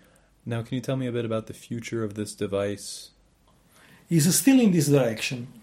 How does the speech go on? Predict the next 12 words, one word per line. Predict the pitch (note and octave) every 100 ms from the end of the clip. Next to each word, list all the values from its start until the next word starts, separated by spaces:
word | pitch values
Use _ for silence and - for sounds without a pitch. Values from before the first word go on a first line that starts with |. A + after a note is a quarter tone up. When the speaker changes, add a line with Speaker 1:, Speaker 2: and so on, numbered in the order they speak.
| D3+
Speaker 2:
because, | E3 G#3 G#3 G#3
uh, | G3 G3 F#3+ F#3 - - _
when | E3+ G#3+
I | A3+ G#3+
talk | - G#3 F#3+
with | F3+
the | D#3
stroke | - G#3 G#3 -
patient, | D#3 D3 D#3 D#3+ - - -
even | A#3 C4+
if, | F#3 F3 -
uh, | D3+ C3+